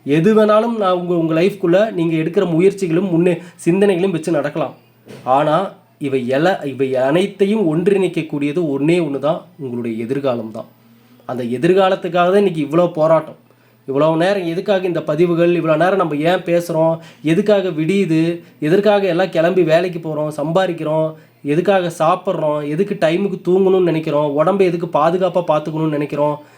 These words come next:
எதுக்காக குழந்தைங்களுக்கான எதிர்காலத்தை உருவாக்குறோம், எல்லாமே நல்ல எதிர்காலத்துக்காக தான். அதனால தான் நானு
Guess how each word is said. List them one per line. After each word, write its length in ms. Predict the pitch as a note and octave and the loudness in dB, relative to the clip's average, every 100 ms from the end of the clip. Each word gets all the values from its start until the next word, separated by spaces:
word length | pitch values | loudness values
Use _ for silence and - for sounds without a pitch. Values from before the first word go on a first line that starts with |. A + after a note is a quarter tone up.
| _ - | _ -4
எதுக்காக 480 | D3 F#3+ G3+ F#3+ F3+ | 0 2 2 0 -4
குழந்தைங்களுக்கான 600 | E3 F#3+ G#3 G3 F3+ E3+ | -2 2 2 0 0 -2
எதிர்காலத்தை 500 | D3+ E3+ F3 E3+ E3+ | 0 0 0 0 -2
உருவாக்குறோம், 540 | D3+ D#3 D3 C#3 C#3 | 0 0 0 0 -4
எல்லாமே 960 | C3 C#3 E3 G3+ G#3+ G#3 F#3 F#3+ G#3+ - _ _ _ _ _ _ | 0 0 2 4 4 4 2 0 -2 -6 _ _ _ _ _ _
நல்ல 300 | - C3+ D3 | -8 -2 0
எதிர்காலத்துக்காக 760 | D#3+ C#3 C#3 C3+ B2 - A2+ A2 | 0 0 -2 -2 -4 -8 -14 -12
தான். 200 | G#2+ - _ _ _ _ _ _ _ | -16 -20 _ _ _ _ _ _ _
அதனால 460 | B2+ D#3 F3+ F3+ | -2 2 2 2
தான் 120 | F3 G3+ | 2 0
நானு 440 | G3 F#3+ A3+ - | 0 0 -2 -6